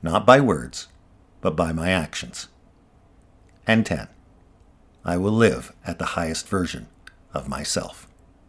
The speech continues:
What are you doing today? Will it be another ordinary day?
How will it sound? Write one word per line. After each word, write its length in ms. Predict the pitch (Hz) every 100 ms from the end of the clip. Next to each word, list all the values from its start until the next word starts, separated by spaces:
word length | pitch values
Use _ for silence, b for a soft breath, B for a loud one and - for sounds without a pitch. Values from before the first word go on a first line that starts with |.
| _ _ - _
What 120 | 175
are 40 | 180
you 120 | 196
doing 220 | 90 107
today? 300 | - 113 - - _ _ _ _ _ _ _ _ _ _
Will 160 | 78 82
it 100 | 90
be 100 | 104
another 280 | 104 110 113
ordinary 500 | 113 117 123 123 127
day? 320 | 127 143 175